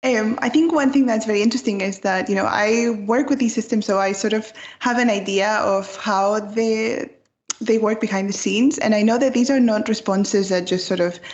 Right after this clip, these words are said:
happened, right? These are responses that were very carefully crafted by conversational designers and all these creative writers. Um, and these were the responses they came up with. And I remember, like, you could ask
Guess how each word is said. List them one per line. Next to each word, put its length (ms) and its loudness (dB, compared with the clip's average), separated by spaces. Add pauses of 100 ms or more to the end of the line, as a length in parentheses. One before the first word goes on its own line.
(200)
happened, 600 0
right? 320 -2
These 200 0
are 300 2
responses 440 0
that 180 0
were 80 2
very 260 2
carefully 640 0
crafted 720 -2
by 580 0 (560)
conversational 480 2
designers 640 0
and 280 2
all 140 2
these 160 0
creative 400 0
writers. 640 -2 (680)
Um, 460 0 (100)
and 140 2
these 160 2
were 80 0
the 120 0
responses 360 -2
they 100 0
came 220 0
up 220 -4
with. 200 -2
And 140 0
I 60 2
remember, 540 4
like, 220 -4
you 100 2
could 160 0
ask 460 -4